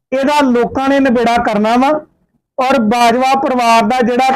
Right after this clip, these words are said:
ਕਾਦੀਆਂ ਦੇ ਵਿੱਚ ਦਬਦਬਾ ਸੀ, ਸ਼ਹਿਰ 'ਚੋਂ ਖਤਮ ਹੋ ਚੁੱਕਾ। ਪਿਛਲੀ ਪਾਰਲੀਮੈਂਟ ਦੀ ਇਲੈਕਸ਼ਨ ਦੇ ਵਿੱਚ ਅਸੀਂ ਉਹਨਾਂ ਨੂੰ ਉਹਨਾਂ ਦਾ ਵਾਰਡ ਹਰਾਇਆ ਔਰ ਤਕਰੀਬਨ ਸਾਢੇ ਚਾਰ ਸੌ ਵੋਟ ਤੇ ਆਮ ਆਦਮੀ ਪਾਰਟੀ ਕਾਦੀਆਂ ਸ਼ਹਿਰ 'ਚੋਂ ਜਿੱਤੀ ਆ। ਸੋ ਇਸ ਕਰਕੇ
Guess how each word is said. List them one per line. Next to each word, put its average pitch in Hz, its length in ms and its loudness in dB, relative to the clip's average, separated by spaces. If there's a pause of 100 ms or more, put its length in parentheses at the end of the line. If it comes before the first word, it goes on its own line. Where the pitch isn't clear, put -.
ਕਾਦੀਆਂ 233 420 -2
ਦੇ 269 100 -2
ਵਿੱਚ 254 220 -4
ਦਬਦਬਾ 214 460 -2
ਸੀ, 247 200 0
ਸ਼ਹਿਰ 220 300 -2
'ਚੋਂ 262 220 -6
ਖਤਮ 226 300 -4
ਹੋ 294 160 2
ਚੁੱਕਾ। 285 260 -6 (680)
ਪਿਛਲੀ 277 400 0
ਪਾਰਲੀਮੈਂਟ 302 600 0
ਦੀ 330 60 0
ਇਲੈਕਸ਼ਨ 277 400 0
ਦੇ 294 120 -2
ਵਿੱਚ 269 260 -2
ਅਸੀਂ 277 180 -4
ਉਹਨਾਂ 277 220 0
ਨੂੰ 302 120 2
ਉਹਨਾਂ 285 200 0
ਦਾ 277 180 -2
ਵਾਰਡ 214 280 2
ਹਰਾਇਆ 311 340 2 (640)
ਔਰ 294 240 -2
ਤਕਰੀਬਨ 311 540 -2
ਸਾਢੇ - 480 -2
ਚਾਰ 277 260 0
ਸੌ 277 220 -6
ਵੋਟ 262 300 0
ਤੇ 277 160 -6
ਆਮ 240 180 2
ਆਦਮੀ 240 340 2
ਪਾਰਟੀ 226 440 -2
ਕਾਦੀਆਂ 233 360 -4
ਸ਼ਹਿਰ 233 280 -6
'ਚੋਂ 202 140 -4
ਜਿੱਤੀ 190 380 -2
ਆ। 135 80 -4 (520)
ਸੋ 285 80 -2
ਇਸ 277 200 0
ਕਰਕੇ 285 360 -6